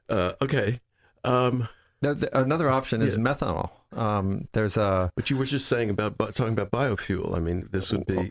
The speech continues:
Speaker 2: Methanol
Speaker 1: what
Speaker 2: is not a biofuel. Me-,
Speaker 1: Okay,
Speaker 2: methanol
Speaker 1: explain that.
Speaker 2: is, uh, another alcohol, but it's made by a chemical process <coughs> without biological processes. You
Speaker 1: Mm-hmm.
Speaker 2: basically take,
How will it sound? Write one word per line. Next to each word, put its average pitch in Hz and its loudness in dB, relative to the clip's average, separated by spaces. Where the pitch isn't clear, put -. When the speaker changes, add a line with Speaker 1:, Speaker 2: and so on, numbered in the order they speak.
Speaker 2:
Methanol 127 2
Speaker 1:
what 147 4
Speaker 2:
is 131 -2
not 143 2
a 139 2
biofuel. 95 -2
Me-, - 2
Speaker 1:
Okay, 120 0
Speaker 2:
methanol 135 2
Speaker 1:
explain - 4
that. - 2
Speaker 2:
is, 113 0
uh, 107 2
another 113 0
alcohol, 95 0
but 101 -2
it's 98 -4
made 113 0
by 104 2
a 98 2
chemical 135 -2
process 98 -2
<coughs> - -2
without 110 2
biological 95 0
processes. - -4
You 110 2
Speaker 1:
Mm-hmm. 104 2
Speaker 2:
basically 101 -2
take, 104 -2